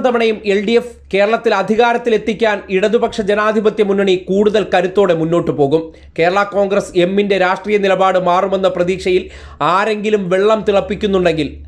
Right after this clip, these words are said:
അങ്ങനെയുള്ളവർ അതങ്ങ് വാങ്ങി വയ്ക്കുന്നതാണ് ഉചിതമെന്ന് ജോസ് കെ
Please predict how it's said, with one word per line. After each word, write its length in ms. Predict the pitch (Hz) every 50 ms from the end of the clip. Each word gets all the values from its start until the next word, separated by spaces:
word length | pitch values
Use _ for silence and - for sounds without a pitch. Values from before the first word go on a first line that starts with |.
| - - - - - - - - - - 156 180
അങ്ങനെയുള്ളവർ 640 | 208 220 220 220 220 208 202 202 196 190 190 185 175 - - 156 165
അതങ്ങ് 340 | 180 196 196 190 190 190 180 170 - - 147 160
വാങ്ങി 380 | 180 185 202 220 233 233 233 226 180 185
വയ്ക്കുന്നതാണ് 600 | 180 185 208 196 190 185 180 180 175 170 170 165 - 175 175
ഉചിതമെന്ന് 520 | 175 165 208 208 202 180 151 135 123 - - - - - - - _ - - - 147
ജോസ് 260 | 190 196 208 202 - -
കെ 80 | 226